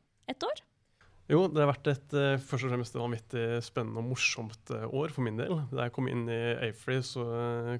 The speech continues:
Speaker 2: kom jeg direkte inn som, eh, som leder for, eh, for en, eh, avdeling. Og da, eh, ja, så det var ikke noe, hadde ikke noe sånn lang innkjøringsfase, eh, for min del.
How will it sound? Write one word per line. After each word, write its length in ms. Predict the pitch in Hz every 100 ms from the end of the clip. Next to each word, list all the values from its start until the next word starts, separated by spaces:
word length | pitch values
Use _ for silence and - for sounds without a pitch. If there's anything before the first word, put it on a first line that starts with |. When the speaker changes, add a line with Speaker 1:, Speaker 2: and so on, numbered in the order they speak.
| -
Speaker 2:
kom 140 | 120
jeg 80 | 113
direkte 340 | 117 117 -
inn 140 | 113 110
som, 360 | - 117 110
eh, 260 | 113 113 117 - - - - - - -
som 260 | - - 131
leder 400 | 131 110 131 151
for, 240 | 127 135
eh, 480 | 123 120 120 120 123 117 - -
for 180 | 127
en, 280 | 120 120 120
eh, 200 | 120 117
avdeling. 500 | - 120 113 147 165 131 - 139
Og 80 | 131
da, 260 | 127 120
eh, 320 | 123 123 127 123 - - - - - - -
ja, 120 | 123 -
så 100 | -
det 100 | 135
var 100 | 123
ikke 100 | 127
noe, 340 | 131 127 127
hadde 240 | 123 131 127
ikke 80 | 127
noe 140 | 127
sånn 260 | 120 117 113
lang 180 | 123 120 127 -
innkjøringsfase, 1400 | 151 131 117 117 - 117 113 113 - 117 117 - 135 131 107 123
eh, 320 | 120 120 123
for 140 | 123
min 140 | 120 113
del. 200 | 151